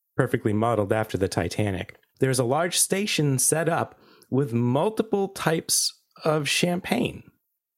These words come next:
And Mister Andrew says, very quickly,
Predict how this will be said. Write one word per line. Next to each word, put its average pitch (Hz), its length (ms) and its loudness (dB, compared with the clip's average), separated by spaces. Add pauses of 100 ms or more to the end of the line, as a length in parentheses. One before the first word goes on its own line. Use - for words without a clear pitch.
(140)
And 156 240 2
Mister 160 240 2
Andrew 151 420 2
says, 147 720 0
very 156 300 0
quickly, 170 600 -2